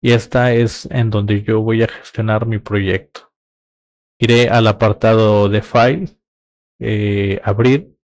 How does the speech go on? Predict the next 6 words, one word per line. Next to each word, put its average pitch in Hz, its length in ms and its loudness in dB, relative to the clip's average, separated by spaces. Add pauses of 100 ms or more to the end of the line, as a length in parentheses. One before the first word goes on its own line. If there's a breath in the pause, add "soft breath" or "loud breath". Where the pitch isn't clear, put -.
(600)
buscaré 110 1300 2 (100)
la 113 180 -2
carpeta 113 600 -2
que 107 180 0
ha 107 100 2
generado 107 1000 -2